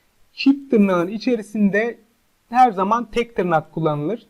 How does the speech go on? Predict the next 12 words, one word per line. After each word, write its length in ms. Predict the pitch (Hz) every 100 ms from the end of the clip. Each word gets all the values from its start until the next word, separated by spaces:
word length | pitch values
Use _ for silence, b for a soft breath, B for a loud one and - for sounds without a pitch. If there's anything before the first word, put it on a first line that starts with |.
| -
Tek 300 | 277 285 -
tırnağın 380 | 208 180 160 165
içerisinde 680 | 233 - 247 - 233 214 196
de 120 | 214
her 260 | 240 262
zaman 480 | 233 208 208 233 240
çift 440 | 226 - 247 - -
tırnak 480 | 185 185 226 -
kullanılır. 680 | - 175 160 147 151 156 _ -
Bu 160 | 254 233
arkadaşlar 600 | 220 208 196 196 220 226
JavaScript'in 1080 | 180 214 220 - 214 - 202 - 190 214